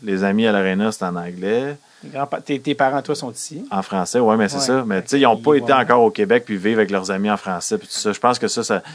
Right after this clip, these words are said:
Speaker 1: ils comprennent très bien, là. Tu sais, mettons, je disais, « Amélia, euh, va me chercher un verre d'eau », euh, elle y va, puis il y a pas de, « Qu'est-ce que t'as dit, là ? »
Speaker 2: Ouais.
Speaker 1: Mais, ouais, ils comprennent
Speaker 2: Mais
Speaker 1: super
Speaker 2: ça.
Speaker 1: bien.
Speaker 2: Euh, on a même pas, <laughs> c'est, c'est parce que c'est tellement d'affaires, tu fais comme ça se peut pas, t'as vécu bien des affaires, mais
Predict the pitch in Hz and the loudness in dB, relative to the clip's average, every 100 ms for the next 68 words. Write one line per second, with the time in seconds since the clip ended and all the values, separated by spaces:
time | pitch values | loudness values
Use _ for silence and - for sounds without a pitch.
0 | - 117 110 107 104 226 104 101 101 160 | -12 -4 -2 0 0 0 2 2 4 2
1 | 104 196 110 143 190 110 95 87 98 95 | 0 2 2 2 0 -2 -4 -6 -6 -4
2 | 95 113 113 101 92 107 107 - 127 113 | 0 2 4 4 2 -2 -4 -8 -2 0
3 | 101 98 95 104 110 90 87 90 87 90 | 0 0 0 0 0 -2 -6 -8 -8 -8
4 | 90 87 101 98 90 85 82 85 101 98 | -8 -4 -2 -2 -6 -12 -12 -10 -6 -4
5 | 92 90 - 101 - 87 95 127 147 135 | -4 -6 -8 -12 -10 -10 -10 -10 -10 -8
6 | 110 147 135 - - - - - 82 73 | -4 -2 -2 -4 -20 -20 -20 -16 -14 -14
7 | 71 - 87 76 _ - - _ 90 131 | -18 -20 -20 -20 _ -20 -20 _ -10 -6
8 | 127 - 123 82 170 - - - _ _ | -6 -8 -12 -12 -20 -18 -16 -18 _ _
9 | 139 135 131 123 _ _ _ _ _ - | 0 2 2 -2 _ _ _ _ _ -18
10 | _ _ _ _ _ _ 143 165 214 403 | _ _ _ _ _ _ 2 4 2 -2
11 | - 151 - - - 165 - - 151 - | -6 -6 -6 -12 -10 -10 -8 -6 -8 -10
12 | - - 165 180 131 180 - 139 - 139 | -14 -4 -2 -2 -4 -6 -6 -6 -4 -6
13 | - 117 - 151 175 147 123 120 170 143 | -6 -10 -12 -10 -4 -4 -4 -6 -6 -4
14 | 127 180 151 120 | -2 -2 -2 -6